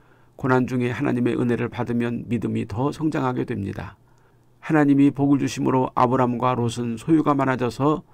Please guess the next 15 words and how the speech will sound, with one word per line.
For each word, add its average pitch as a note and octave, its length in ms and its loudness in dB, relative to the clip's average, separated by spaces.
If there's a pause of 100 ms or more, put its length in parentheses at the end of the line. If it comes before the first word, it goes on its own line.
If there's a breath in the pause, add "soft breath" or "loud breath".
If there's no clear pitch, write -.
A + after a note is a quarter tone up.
땅이 C#3+ 260 4
좁아 C3 300 2
동거할 B2 460 -2
수 - 140 -4
없었습니다. A2 760 -6 (600 soft breath)
아브라함의 B2 480 4
목자들과 A#2+ 840 0
롯의 A#2 320 0
목자들이 A#2 500 -2
서로 C#3+ 320 -2 (140)
자리 C3 240 0
싸움하느라고 B2 840 0
다투었습니다. A#2+ 920 -8 (360 soft breath)
아브라함은 C3 580 2
롯에게 B2+ 600 0